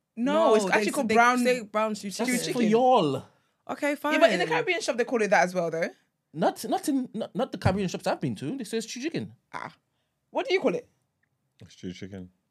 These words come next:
Speaker 1: So why do they, why don't they get us
Speaker 3: For
Speaker 1: familiar
Speaker 3: y'all.
Speaker 1: with their culture
Speaker 3: They do
Speaker 1: then?
Speaker 3: it for y'all. Your
Speaker 1: Not necessarily.
Speaker 3: benefit.
Speaker 1: We'll accept if it's called stew chicken.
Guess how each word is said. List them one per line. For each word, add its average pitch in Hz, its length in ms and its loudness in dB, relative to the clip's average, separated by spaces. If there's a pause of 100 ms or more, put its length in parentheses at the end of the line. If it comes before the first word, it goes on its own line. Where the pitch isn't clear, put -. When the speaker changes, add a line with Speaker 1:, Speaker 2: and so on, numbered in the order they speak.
(520)
Speaker 1:
So - 100 -6
why 339 160 6
do 427 60 0
they, - 180 2
why 311 160 2
don't 453 120 2
they 294 60 0
get - 140 0
us 269 160 -4 (280)
Speaker 3:
For - 120 -8
Speaker 1:
familiar 240 180 4
Speaker 3:
y'all. 294 100 10
Speaker 1:
with 240 100 4
their 269 80 4
culture 208 240 2
Speaker 3:
They 185 80 0
do 214 60 2
Speaker 1:
then? 240 80 -4
Speaker 3:
it 147 40 -12
for 214 60 -8
y'all. 190 380 -2 (500)
Your - 100 -10
Speaker 1:
Not 539 60 0
necessarily. 254 320 2
Speaker 3:
benefit. 233 160 -2
Speaker 1:
We'll 466 140 6
accept - 360 -2
if 190 120 -8
it's 180 120 -8
called 180 200 -6
stew - 200 -10
chicken. 190 320 -8